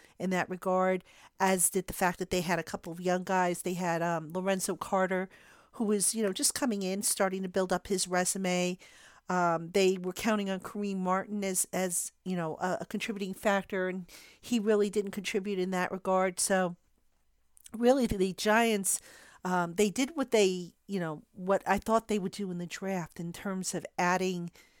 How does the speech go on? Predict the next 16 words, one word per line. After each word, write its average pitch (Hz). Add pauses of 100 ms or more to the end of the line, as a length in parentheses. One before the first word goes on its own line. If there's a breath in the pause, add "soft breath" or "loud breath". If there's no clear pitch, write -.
(440 soft breath)
defensive 202
players. 165
They 180
added 175
also 175
Marcus 180
Golden 180
in 175
free 196
agency 175 (380 loud breath)
to 190
help 202
with 196
that 180
pass 190
rush. 160